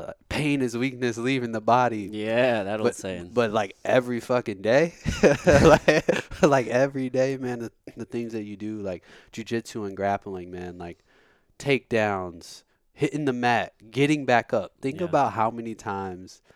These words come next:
Speaker 1: a day or, like, in a session, a training sessions, you hit the mat and just get back up. And
Speaker 2: Yeah.
Speaker 1: hit the
Speaker 2: Oh,
Speaker 1: mat.
Speaker 2: a lot.
Speaker 1: Get,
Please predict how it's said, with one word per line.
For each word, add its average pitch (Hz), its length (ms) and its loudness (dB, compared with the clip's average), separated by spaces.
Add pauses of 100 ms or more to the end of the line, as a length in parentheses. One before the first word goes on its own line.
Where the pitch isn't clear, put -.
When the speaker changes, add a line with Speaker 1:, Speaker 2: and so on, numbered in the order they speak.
(120)
Speaker 1:
a 98 120 -8
day 98 440 -4
or, 90 220 -8
like, 90 260 -10
in 95 120 -10
a 92 60 -10
session, 98 500 -6
a 87 60 -14
training 90 380 -10
sessions, 85 520 -14
you 90 200 -16 (200)
hit - 220 -6
the 101 60 -10
mat 92 300 -10
and 87 140 -16
just 87 260 -16 (220)
get 87 160 -12
back 85 260 -12
up. 82 180 -14 (200)
And 98 80 -12
Speaker 2:
Yeah. 110 100 -4
Speaker 1:
hit 98 120 -10
the 104 80 -8
Speaker 2:
Oh, 113 80 -8
Speaker 1:
mat. 87 200 -8
Speaker 2:
a - 20 -18
lot. 82 400 -14
Speaker 1:
Get, 113 120 -6